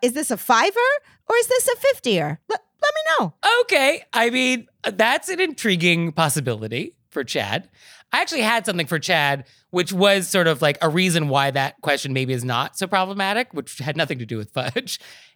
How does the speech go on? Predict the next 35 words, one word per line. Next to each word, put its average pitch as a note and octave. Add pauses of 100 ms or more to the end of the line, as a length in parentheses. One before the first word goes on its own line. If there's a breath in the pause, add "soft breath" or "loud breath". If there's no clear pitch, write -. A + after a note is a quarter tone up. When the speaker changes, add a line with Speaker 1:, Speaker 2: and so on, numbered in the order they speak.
(140)
Speaker 2:
It's C4+
that A#3 (120)
some E4+
people D4
don't F#3+
like D3+
big B2
parties, - (220)
and E3 (240 soft breath)
their C4+
decision A3
to E3+
attend D3+ (400 soft breath)
actually G3
probably F#3+
would D#3+
depend D#3+
on C#3
how C3+
big B2
the B2
party A#2
is. C3+ (260 soft breath)
And D3+
so D3+
Chad B3
may G3
just F3+
not E3+
be D#3
comfortable D3
in C#3+
groups C3
larger B2+
than C3+